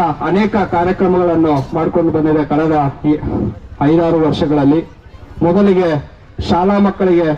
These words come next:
ವಿದ್ಯಾಭ್ಯಾಸ ಪೋಷಣೆಗೋಸ್ಕರ ಪ್ರತಿಭಾ ಪುರಸ್ಕಾರಗಳು, ಕ್ರೀಡಾ ಚಟುವಟಿಕೆಗಳನ್ನು ಆಯೋಜಿಸುವುದು, ಅದೇ ರೀತಿ ಬಯಲುಸೀಮೆ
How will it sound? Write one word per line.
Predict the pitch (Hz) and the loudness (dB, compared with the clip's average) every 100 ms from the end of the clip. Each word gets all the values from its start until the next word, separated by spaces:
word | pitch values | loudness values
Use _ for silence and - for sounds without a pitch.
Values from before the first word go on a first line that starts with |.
| - 165 | -4 -2
ವಿದ್ಯಾಭ್ಯಾಸ | 147 190 180 185 180 - 170 143 131 - | 0 0 0 0 -2 0 -2 -2 -4 -2
ಪೋಷಣೆಗೋಸ್ಕರ | 170 185 165 151 147 - 151 139 127 - - - - - - - - - - - - - - - | 0 0 0 0 -2 -2 -2 -2 -4 -10 -18 -20 -20 -20 -20 -20 -20 -18 -16 -14 -14 -14 -10 0
ಪ್ರತಿಭಾ | 185 196 214 214 | 2 4 2 2
ಪುರಸ್ಕಾರಗಳು, | 214 185 - 185 170 160 165 180 - - - - - | 2 0 0 0 0 2 0 -2 -6 -18 -20 -16 -2
ಕ್ರೀಡಾ | 185 226 214 | 2 2 2
ಚಟುವಟಿಕೆಗಳನ್ನು | 202 196 185 180 170 160 156 151 135 135 147 | 0 2 2 2 0 0 2 2 2 -2 -2
ಆಯೋಜಿಸುವುದು, | 160 160 143 165 151 170 190 - - - - - - - - - 165 | 0 0 0 0 0 0 -2 -8 -20 -20 -20 -20 -20 -20 -20 -6 0
ಅದೇ | 175 196 | 2 4
ರೀತಿ | 185 180 170 156 143 - - - - - - - - - 151 | 4 2 0 -2 -6 -12 -16 -18 -20 -20 -20 -20 -20 -8 -2
ಬಯಲುಸೀಮೆ | 175 214 208 220 202 185 | 2 4 2 2 4 2